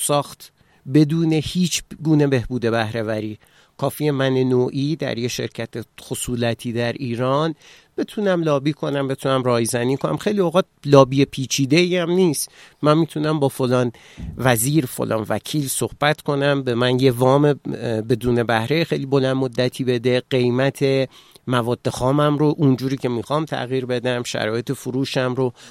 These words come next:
اونجور که می‌خوام تغییر بدم، رقابتم رو، حتی حذف رقبام رو به اون شکلی که می‌خوام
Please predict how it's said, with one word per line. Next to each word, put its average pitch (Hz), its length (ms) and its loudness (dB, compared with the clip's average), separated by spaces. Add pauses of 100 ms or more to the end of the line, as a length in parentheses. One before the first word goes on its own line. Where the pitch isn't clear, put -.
(120)
اونجور 139 360 6
که 135 100 0
می‌خوام 127 380 0
تغییر 127 420 0
بدم، 117 400 -2 (320)
رقابتم 143 840 0
رو، 139 140 -2
حتی 147 260 -4 (100)
حذف - 320 -2
رقبام 143 760 4
رو 120 300 2
به 127 80 0
اون 156 220 4
شکلی 156 360 -4
که 147 120 -2
می‌خوام 135 440 2